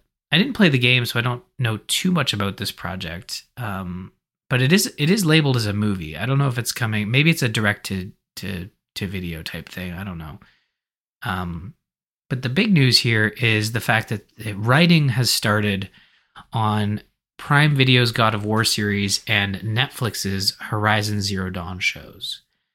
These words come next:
So writing has begun, obviously held, uh,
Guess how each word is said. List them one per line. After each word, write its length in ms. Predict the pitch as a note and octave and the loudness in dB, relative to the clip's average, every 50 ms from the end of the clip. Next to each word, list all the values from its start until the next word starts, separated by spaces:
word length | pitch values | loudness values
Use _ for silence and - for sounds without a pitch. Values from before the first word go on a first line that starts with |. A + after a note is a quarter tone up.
| _ _ _ _ | _ _ _ _
So 540 | - - - G2+ F#2+ F#2 F#2 F#2 F#2 - _ _ _ _ _ - | -4 -4 -2 -2 -4 -4 -6 -6 -8 -10 _ _ _ _ _ 0
writing 400 | A#2 B2 B2 C3+ C#3 C#3 C3+ C3 | 2 4 4 4 4 4 4 4
has 140 | B2 A#2+ | 4 4
begun, 580 | A2+ A#2+ A#2 A#2 A#2 A2+ A2+ A2+ A2+ A2+ A#2+ - _ - | 2 0 0 2 2 4 4 2 2 0 -2 -2 _ 0
obviously 640 | A#2+ A#2 A#2 A#2 A2 - - A#2+ A#2 A2+ A2+ G#2+ - | 2 2 2 2 2 2 4 4 4 4 2 -2 -4
held, 500 | - - B2 A2 G#2+ G#2+ G2+ - - - - | -4 -2 0 0 0 0 -2 -6 -8 -8 -4
uh, 560 | G#2 G2+ G2 G2 G2+ G2+ G2 G2 G2 F#2+ F#2 | -2 -2 0 0 -2 -2 -2 -4 -4 -6 -8